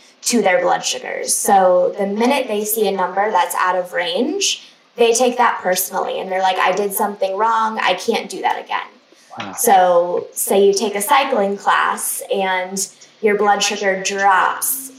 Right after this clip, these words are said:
Speaker 1: you're gonna be scared to come back and try it again. But what I try to work with, uh, my clients is trying it again, taking note of those patterns. And I always say it's so important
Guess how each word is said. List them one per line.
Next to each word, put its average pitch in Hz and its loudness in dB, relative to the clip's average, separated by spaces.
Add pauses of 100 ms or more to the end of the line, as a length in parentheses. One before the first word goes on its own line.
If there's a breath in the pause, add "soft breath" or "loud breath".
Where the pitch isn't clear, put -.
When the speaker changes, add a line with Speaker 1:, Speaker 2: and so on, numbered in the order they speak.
(300)
Speaker 1:
you're 233 6
gonna 269 4
be 269 -2
scared 185 0
to 226 -2
come 226 -8
back 202 2
and 202 -4
try 180 0
it 170 0
again. - -6 (640 loud breath)
But 208 4
what 214 2
I 220 4
try 214 4
to 220 0
work 392 0
with, 240 2 (360 loud breath)
uh, 202 4
my 196 0
clients 226 -2
is 220 0 (580)
trying 233 2
it 220 2
again, - -2 (300)
taking 254 0
note 214 0 (100)
of 202 2
those 190 0
patterns. - -4
And 220 -2
I 214 2
always 240 2
say 226 2
it's - -2
so 233 0
important 254 -4